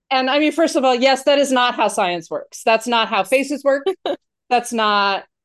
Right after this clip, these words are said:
Speaker 2: But at no
Speaker 1: how
Speaker 2: point in making this movie did they ever pretend to believe that this could
Speaker 1: <laughs>
Speaker 2: really happen. So I just wanna
Speaker 1: Yeah.
Speaker 2: make sure that this is known. This is not something they thought would,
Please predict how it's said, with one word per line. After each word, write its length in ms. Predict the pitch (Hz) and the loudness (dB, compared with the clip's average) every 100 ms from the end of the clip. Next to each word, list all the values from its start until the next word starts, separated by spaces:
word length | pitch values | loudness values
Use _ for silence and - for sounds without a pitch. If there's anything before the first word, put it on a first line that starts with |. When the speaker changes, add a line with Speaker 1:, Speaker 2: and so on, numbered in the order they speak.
| _ | _
Speaker 2:
But 80 | 370 | -2
at 260 | 392 220 202 | 2 4 4
no 280 | 202 - - | 6 4 2
Speaker 1:
how 40 | |
Speaker 2:
point 320 | 359 330 370 | 2 2 0
in 160 | 247 254 | 2 2
making 340 | 220 226 262 | 0 0 0
this 160 | 247 - | 2 2
movie 220 | 208 214 | 0 0
did 160 | 214 214 | -2 0
they 160 | 226 | 0
ever 320 | - 208 254 277 | 0 -2 -2 0
pretend 460 | 311 254 226 262 | 0 2 2 2
to 100 | 311 | 2
believe 540 | 202 202 180 208 247 220 | 2 2 2 2 2 0
that 160 | 202 | 0
this 180 | 196 - | 0 0
could 160 | 277 180 | -2 -4
Speaker 1:
<laughs> 60 | 175 | 0
Speaker 2:
really 400 | 208 214 185 226 | 0 2 2 2
happen. 480 | 170 143 - - 214 | 2 -2 -2 -2 -4
So 160 | - | -2
I 100 | 190 | -2
just 180 | 226 320 | -2 4
wanna 180 | 381 320 | 4 6
Speaker 1:
Yeah. 60 | 277 | 4
Speaker 2:
make 200 | 269 262 | 0 0
sure 240 | 370 330 | 2 2
that 180 | 269 226 | 0 0
this 180 | 285 254 | 0 0
is 140 | 277 | 2
known. 400 | 285 262 220 196 | 4 4 2 0
This 160 | 214 254 | 0 -2
is 140 | 254 | 0
not 320 | 269 240 - | 2 2 0
something 280 | 311 269 240 | 0 2 4
they 220 | 208 262 - | 2 2 0
thought 260 | 196 - | 0 2
would, 260 | 190 180 | 2 0